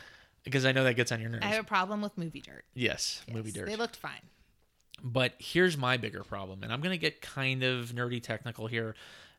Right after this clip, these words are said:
Speaker 1: and, and I realize that it, it's probably more back behind the scenes production. My biggest problem is this. Cloverfield came out in two thousand eight, okay?
Speaker 2: Mm-hmm.
Speaker 1: There was an attack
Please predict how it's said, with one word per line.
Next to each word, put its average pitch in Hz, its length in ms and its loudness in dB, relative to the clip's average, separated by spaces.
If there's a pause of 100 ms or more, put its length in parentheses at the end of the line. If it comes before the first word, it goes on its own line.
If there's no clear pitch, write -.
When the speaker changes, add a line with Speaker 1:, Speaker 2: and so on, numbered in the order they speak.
Speaker 1:
and, 120 240 2
and 120 140 2
I 123 60 2
realize 127 540 2
that 110 200 -2
it, - 200 -8
it's 110 180 -4
probably 117 360 0
more 107 360 -6 (120)
back 110 500 0 (360)
behind 117 380 -2
the 113 60 -4
scenes 107 800 -6
production. 110 800 -6 (340)
My 165 240 4
biggest 185 360 2
problem 113 360 0
is 107 160 -2
this. - 440 -6 (260)
Cloverfield 190 560 2
came 131 180 -2
out 120 120 0
in 120 100 -6
two - 160 -6
thousand 104 340 -8
eight, - 180 -14 (300)
okay? 117 320 2 (220)
Speaker 2:
Mm-hmm. 214 160 -4 (640)
Speaker 1:
There 135 100 4
was 131 120 2
an 127 80 2
attack 147 500 0